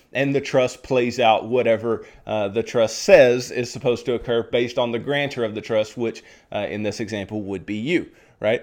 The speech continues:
And so you can leave money to the trust, and then you can leave money to charities that you want to leave money to, which is really, really cool, right? Uh, that's when I was saying, you know, you can designate different percentages. Well, maybe you wanna leave a percentage to some charity of your choice, or,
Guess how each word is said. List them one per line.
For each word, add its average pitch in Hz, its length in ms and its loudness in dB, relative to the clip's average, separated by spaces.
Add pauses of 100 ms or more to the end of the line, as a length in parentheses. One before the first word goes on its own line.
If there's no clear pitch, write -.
(140)
And 120 160 -8
so 151 80 2
you 143 240 2
can 151 220 2
leave 123 200 2
money 127 220 0
to 120 140 -6
the 107 100 -8
trust, 131 360 2
and 131 120 -2
then 156 160 0 (240)
you 190 140 -4
can 220 160 -2
leave 196 160 -2
money 196 220 0
to 196 140 -6
charities 165 680 0
that 135 240 -2
you 151 80 -6
want 131 240 -4
to 127 40 -12
leave 127 220 -4
money 123 240 -2
to, 131 220 -2
which 110 240 -4
is 107 100 -10
really, 123 240 0
really 110 240 -2
cool, 135 340 2
right? 123 320 4 (220)
Uh, 123 100 0
that's 147 220 4
when 160 100 0
I 139 60 8
was 123 140 0
saying, 127 320 2
you 123 100 -2
know, 117 100 2
you 113 240 -2
can 107 200 -6 (260)
designate 135 420 2
different 135 280 -6
percentages. 135 480 -6
Well, 147 100 -6
maybe 175 200 -4
you 196 100 -8
wanna 202 160 -2
leave 185 240 -4
a 175 40 -6
percentage 165 520 -6
to 175 240 -4 (240)
some 165 240 0
charity 160 400 0
of 127 100 -4
your 139 100 -2
choice, 120 380 -2
or, 117 220 0